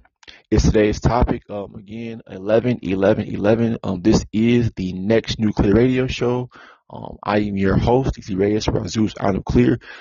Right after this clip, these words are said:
leader amongst other leaders and hosts here in U N O N C, Futuritarians, uh, moving forward on ones, walking with ones, walking with ones.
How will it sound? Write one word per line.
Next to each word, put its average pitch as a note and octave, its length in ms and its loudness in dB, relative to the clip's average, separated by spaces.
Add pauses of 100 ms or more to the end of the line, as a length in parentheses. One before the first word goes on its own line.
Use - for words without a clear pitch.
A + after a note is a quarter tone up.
(160)
leader B2 340 4 (100)
amongst G2+ 460 -6
other A2+ 160 -2
leaders G#2+ 320 -2
and G#2 100 -4
hosts A#2 380 2
here G#2+ 400 -2
in F2+ 180 -10
U G2 280 -4 (100)
N G2 220 -6
O G2 260 0
N F#2+ 200 -6
C, A#2+ 420 0 (340)
Futuritarians, A#2 960 0 (260)
uh, F#2+ 180 -4
moving F#2+ 300 -6 (100)
forward A2+ 400 4
on G2 220 -6
ones, A2 400 2
walking G2+ 240 -2
with F2+ 180 -10
ones, A2+ 300 4
walking G2 240 -6
with F2+ 100 -14
ones. A2 480 -8